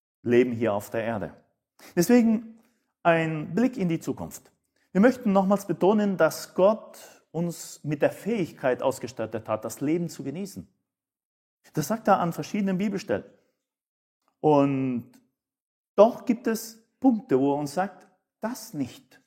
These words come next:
Und dann sagst du, ach, da, da ist ja der Spielverderber. Nein, jetzt möchte ich das mal ein wenig illustrieren. Ich bin Vater von drei Kindern. Und als sie klein waren,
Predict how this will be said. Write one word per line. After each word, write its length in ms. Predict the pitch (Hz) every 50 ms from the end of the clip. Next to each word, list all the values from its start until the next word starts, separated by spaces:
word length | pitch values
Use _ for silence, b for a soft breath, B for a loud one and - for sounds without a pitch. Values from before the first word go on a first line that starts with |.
| _ _ _ _ _ _ _ _ _ _ _ _ - -
Und 80 | 175
dann 100 | 175 135
sagst 220 | - 156 139 - -
du, 40 |
ach, 140 | - 143 -
da, 160 | - 151 147
da 180 | 143 - - 214
ist 140 | 277 294 269
ja 120 | 311 311
der 120 | - 240 -
Spielverderber. 800 | - - 214 196 - 180 170 156 135 110 95 85 80 69 - - _ _ _ _ _ _ _ _ _ _ _ _ _ _ _ _ _ _ _ _ _ _ _ _ _ _ _ _
Nein, 220 | 143 147 135 123
jetzt 180 | 127 180 - -
möchte 180 | 226 226 - 196
ich 60 | -
das 180 | - 185 -
mal 160 | - 160 156 151
ein 140 | 147 147
wenig 240 | 156 156 151 147 -
illustrieren. 480 | 139 131 127 120 - - - 80 80 78
Ich 120 | - - -
bin 300 | 196 190 185 185 - - _ _ _ -
Vater 280 | - 151 165 - 165
von 240 | - - 117 107 98
drei 160 | 101 107 120
Kindern. 420 | 135 - 214 208 208 220 202 - - _ _ _ _ B B B B
Und 140 | - - 208
als 160 | - 233 226
sie 80 | 226 220
klein 320 | - - 226 240 220 175
waren, 260 | 143 123 127 143 170